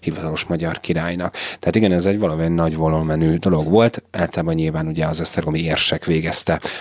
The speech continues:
a koronázást. Az utolsó magyar királyunkat pedig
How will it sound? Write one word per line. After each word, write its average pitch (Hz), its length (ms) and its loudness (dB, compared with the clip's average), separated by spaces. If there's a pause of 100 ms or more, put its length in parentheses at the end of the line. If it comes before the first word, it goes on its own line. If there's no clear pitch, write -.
a 78 360 0
koronázást. - 920 -2 (580)
Az 92 120 -4
utolsó 90 360 2
magyar 78 320 -2
királyunkat 170 720 2
pedig 156 360 -4